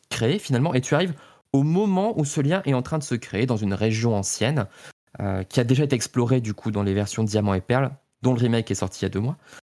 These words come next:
Euh, et tu, en fait, tu explores du coup cette région dans le passé, et, et, et tu, et tu arrives au moment où,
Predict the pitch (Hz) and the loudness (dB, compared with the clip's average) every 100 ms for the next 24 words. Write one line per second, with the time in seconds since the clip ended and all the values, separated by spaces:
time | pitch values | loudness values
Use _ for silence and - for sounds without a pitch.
0 | _ - 110 107 107 104 139 139 - 151 | _ 0 2 2 2 2 2 0 0 0
1 | 117 175 175 - 117 107 - - 151 180 | 2 0 -2 -4 -2 -2 -2 0 0 0
2 | 135 - 139 117 - 113 131 147 147 143 | -2 -2 -2 -2 -2 0 2 2 2 2
3 | 113 - 143 - _ _ _ _ _ _ | 0 2 0 -2 _ _ _ _ _ _
4 | _ _ _ _ 110 104 - 110 107 113 | _ _ _ _ -2 0 0 -2 0 -2
5 | - - 123 104 - 101 127 120 98 113 | -4 -2 2 2 0 0 2 2 2 2
6 | 147 - - - 113 127 | 0 -6 -20 -6 0 2